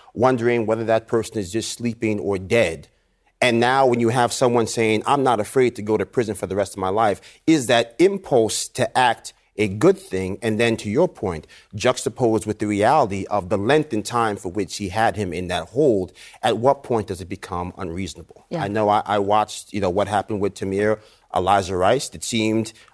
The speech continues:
Speaker 1: on its face unreasonable. Uh, we all watched what happened with George Floyd. It seemed unreasonable. In this case, I think we just need more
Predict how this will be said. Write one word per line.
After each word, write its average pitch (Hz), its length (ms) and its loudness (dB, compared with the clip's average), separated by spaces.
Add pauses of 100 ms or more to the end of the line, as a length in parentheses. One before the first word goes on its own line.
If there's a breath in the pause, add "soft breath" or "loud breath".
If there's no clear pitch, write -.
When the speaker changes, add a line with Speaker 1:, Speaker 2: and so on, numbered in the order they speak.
(120)
Speaker 1:
on 123 120 4
its 113 160 -2
face 123 380 0 (160)
unreasonable. 127 600 0 (340 soft breath)
Uh, - 60 0
we 127 120 6
all 170 260 8
watched 104 320 -2
what 95 120 -2
happened 92 320 -2
with 87 120 -8
George 87 320 -4
Floyd. 80 320 -8
It 117 140 -4
seemed 135 460 0 (260 soft breath)
unreasonable. 135 760 0 (200 soft breath)
In 143 180 4
this 180 200 4
case, 107 380 -2
I 120 80 -2
think 131 280 -4
we 123 120 -6
just 113 340 0
need 113 300 -2
more 104 440 2